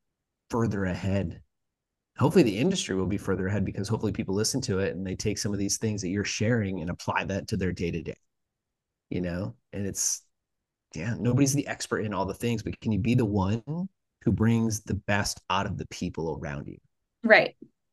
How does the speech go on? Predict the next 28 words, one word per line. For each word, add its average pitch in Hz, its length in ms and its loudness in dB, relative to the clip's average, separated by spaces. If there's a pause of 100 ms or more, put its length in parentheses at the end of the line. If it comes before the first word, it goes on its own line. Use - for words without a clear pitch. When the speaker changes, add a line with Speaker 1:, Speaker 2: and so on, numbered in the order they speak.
(260)
Speaker 1:
That's 104 180 0
cool. - 340 -6 (480)
Great, 87 280 -6 (120)
uh, 80 120 -4
great 80 280 -6
takeaway. - 480 -10 (400)
All 127 80 6
right, 127 160 4
let's, 131 300 6
uh, 131 100 10
let's 123 120 6
do 143 120 8
a - 20 8
little 131 140 8
speed 117 280 8
round 92 200 4
here. - 220 -2 (320)
Who 156 80 10
have 147 80 12
you 147 160 12
really 117 340 6
admired 87 540 0
over 69 180 -6
the 67 60 -10
course - 300 -6
of - 60 -18
your - 200 -10
career? - 360 -10